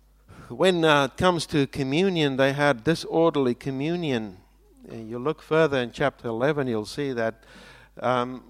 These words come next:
when they got there and, uh, communion was set out at the table, instead of waiting for one another, those who got there first got stuck into the bread.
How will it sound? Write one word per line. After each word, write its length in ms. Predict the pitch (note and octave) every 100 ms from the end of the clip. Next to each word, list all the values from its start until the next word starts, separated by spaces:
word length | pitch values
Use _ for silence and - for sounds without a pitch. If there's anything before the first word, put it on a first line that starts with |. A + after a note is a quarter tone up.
| -
when 160 | C3
they 120 | B2
got 380 | B2 C3 E3+ -
there 320 | B2+ B2+ A#2+
and, 240 | A#2 A#2 A#2
uh, 240 | A2+ A2 -
communion 520 | C3 C#3 E3+ E3 D3
was 160 | B2+ A#2+
set 220 | D#3 C#3+
out 220 | C#3 C3+
at 80 | A2+
the 80 | A#2
table, 400 | C3+ D3+ D#3 B2+
instead 380 | A#2 - E3
of 120 | D3 A#2
waiting 320 | C3+ D#3+ D3+
for 180 | C#3 B2
one 220 | B2+ B2+
another, 340 | B2+ C#3 C3
those 280 | B2 C#3 C#3+
who 80 | C3
got 240 | C#3+ C#3
there 120 | C3
first 260 | B2+ C#3 B2
got 140 | B2+ -
stuck 280 | - C3+
into 180 | C3+ C3
the 120 | B2+
bread. 320 | B2+ D3 D3